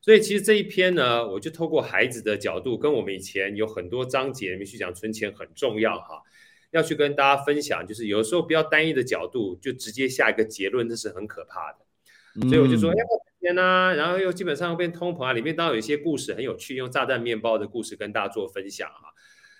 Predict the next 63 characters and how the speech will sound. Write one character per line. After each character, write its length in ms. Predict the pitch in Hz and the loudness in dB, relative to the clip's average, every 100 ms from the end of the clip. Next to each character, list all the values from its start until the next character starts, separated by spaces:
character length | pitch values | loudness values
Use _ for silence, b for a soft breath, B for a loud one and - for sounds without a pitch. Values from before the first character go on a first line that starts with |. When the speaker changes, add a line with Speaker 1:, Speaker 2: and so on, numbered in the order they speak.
| b b | b b
Speaker 1:
那 360 | 175 160 139 | 0 2 4
我 140 | 117 113 | 2 2
就 100 | 156 | 0
讲 220 | 127 90 | 0 0
一 40 | |
下 180 | 107 143 | 0 -2
这 80 | 127 | 0
个 100 | 120 | -2
概 280 | 113 151 110 | 2 2 2
念 220 | 110 104 | 0 -6
好 180 | 87 76 | -8 -14
了， 220 | 80 82 _ _ _ | -14 -16 _ _ _
就 100 | 185 | -4
是 380 | 185 160 - _ - | 0 0 -2 _ -2
要 120 | 220 | 2
不 60 | |
要 60 | 240 | 2
存 180 | 175 196 | 0 0
钱 240 | 175 170 | 2 2
啊？ 380 | 175 175 175 175 _ | 2 2 0 -8 _
啊， 280 | 92 87 - | -12 -12 -14
虽 160 | - 220 | 0 4
然 120 | 208 | 4
先 180 | 196 214 | 2 2
讲 200 | 165 113 | 2 -2
通 200 | - 185 | -2 -4
膨， 200 | 170 117 | -2 -4
钱 180 | 123 135 | -4 -4
会 100 | 160 | -2
变 200 | 170 139 | 0 0
小， 240 | - 85 85 | -2 -10 0
但 160 | 180 | 0
是 120 | 160 143 | 0 -2
有 100 | 123 | -2
小 160 | 120 | -6
孩 140 | 87 110 | -8 -6
就 100 | 123 | -6
说 220 | 127 117 | -4 -2
了 100 | 110 | -2
，“不 140 | 165 | -4
存 200 | 233 214 | -4 -4
钱 220 | 175 175 | -2 -2
不 80 | 175 | -2
行 340 | 202 - 151 170 | -6 -4 -6 -2
啊， 300 | 170 170 165 b b b b b | 0 0 -2 b b b b b
因 80 | 208 | 2
为 40 | |
老 160 | 185 123 | 2 2
师 160 | 147 | -2
曾 140 | 165 143 | -6 -2
经 140 | 165 | -2
说 260 | 165 170 165 | 0 -2 0
过， 260 | 170 123 B B B | 0 0 B B B
如 120 | 165 | -2
果 200 | 185 127 | 4 4
连 260 | 117 123 139 | 4 0 -2
钱 320 | - 131 165 | -2 -2 0
都 160 | 196 185 | 0 2
没 100 | 175 | 2
有 140 | 123 | 0
存 340 | - - 110 | -2 -6 -4
的 100 | 127 | -4
话， 220 | 123 139 | -2 -4